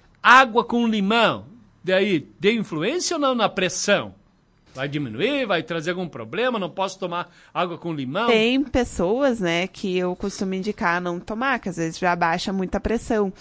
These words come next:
Speaker 2: Eu mesmo sou uma pessoa que tenho a pressão baixa, então eu tomar água com limão, principalmente em jejum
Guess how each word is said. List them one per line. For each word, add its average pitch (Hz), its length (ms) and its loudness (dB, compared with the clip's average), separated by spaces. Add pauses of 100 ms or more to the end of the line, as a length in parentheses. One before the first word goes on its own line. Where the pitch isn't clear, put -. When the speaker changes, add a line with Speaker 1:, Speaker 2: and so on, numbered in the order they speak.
(260)
Speaker 2:
Eu 185 180 0
mesmo 180 280 0
sou 208 140 -6
uma 208 140 -4
pessoa 208 320 -2
que 202 120 -8
tenho 190 260 -2
a 190 60 -2
pressão 202 400 -2
baixa, 220 400 2
então 165 320 -2
eu 175 60 -2
tomar 180 300 -2
água 170 400 0
com 202 160 -8
limão, 180 360 -4
principalmente 180 760 -6
em - 20 -4
jejum 185 600 -4